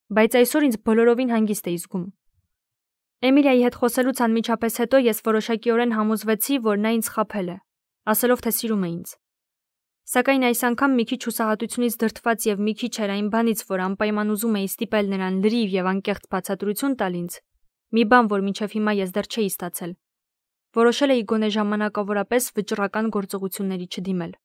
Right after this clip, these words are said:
Կարճ ասած, ես չէի հրաժարվել Բատիստայի առաջարկած նոր աշխատանքից, թեև շատ լավ հասկանում էի, որ այժմ դա արդեն աննպատակ է, ինչպես և վերջին հաշվով աննպատակ է նաև ամբողջ իմ կյանքը։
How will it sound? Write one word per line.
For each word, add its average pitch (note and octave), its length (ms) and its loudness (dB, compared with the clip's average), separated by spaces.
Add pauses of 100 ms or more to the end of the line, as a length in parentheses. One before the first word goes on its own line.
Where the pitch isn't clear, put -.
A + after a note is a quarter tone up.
(1400)
Կարճ C4 260 4
ասած, C4+ 400 2
ես A#3 240 4
չէի B3+ 220 2
հրաժարվել G3+ 580 0
Բատիստայի G3+ 520 -2
առաջարկած F#3+ 580 -4
նոր G3+ 160 -2
աշխատանքից, G#3 680 -4
թեև G3 320 -2
շատ A3+ 240 -2
լավ A3+ 160 -2
հասկանում A3 480 0
էի, F3 160 -2
որ F#3 240 0
այժմ A3+ 240 0
դա F#3 160 -2
արդեն G3+ 300 -4
աննպատակ F#3+ 640 -4
է, - 40 -12 (760)
ինչպես B3+ 400 0
և G#3 160 0
վերջին A3 380 0
հաշվով F#3+ 400 -4
աննպատակ G#3 500 0
է G#3+ 80 2
նաև F#3 260 -4
ամբողջ F#3+ 360 -6
իմ F#3 100 -4
կյանքը։ F3 400 -8